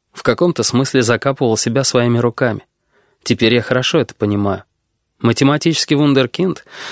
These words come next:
это большой дар судьбы. Все вокруг на меня надеялись, всячески меня баловали. Но в итоге я никак не использовал этот дар, не вырастил из него ничего примечательного. Мой талант просто был во мне,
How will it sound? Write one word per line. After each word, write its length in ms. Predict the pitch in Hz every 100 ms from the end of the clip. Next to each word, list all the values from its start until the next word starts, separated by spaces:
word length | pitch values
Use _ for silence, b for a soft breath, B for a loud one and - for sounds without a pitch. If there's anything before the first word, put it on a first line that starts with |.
| B B -
это 300 | 147 - 151
большой 460 | 143 113 - 151
дар 200 | 131 131
судьбы. 460 | - 120 117 123 101 _ _ _ _
Все 220 | - 156 165
вокруг 400 | 151 - 156 156
на 60 |
меня 220 | 143 143
надеялись, 640 | 143 135 110 117 113 - -
всячески 500 | - 147 147 - 135
меня 200 | 127 131
баловали. 600 | 127 123 117 110 107 - _ b b b
Но 280 | - 113 113
в 100 | 110
итоге 420 | 110 143 147 113
я 140 | 98 104
никак 400 | 110 - 139 123
не 120 | 110
использовал 500 | 98 - 101 101 101
этот 240 | 98 98
дар, 260 | 95 92 - _ -
не 160 | 131
вырастил 460 | 135 139 131 - 139
из 80 | 123
него 180 | 127
ничего 600 | 127 131 160 - 151 143 143
примечательного. 920 | - 131 127 - 127 - 95 85 - _ _ _ _ _
Мой 240 | - 127 165
талант 540 | - 120 135 160 -
просто 400 | - 135 165 -
был 280 | 151 139 170
во 160 | 104 107
мне, 260 | 110 147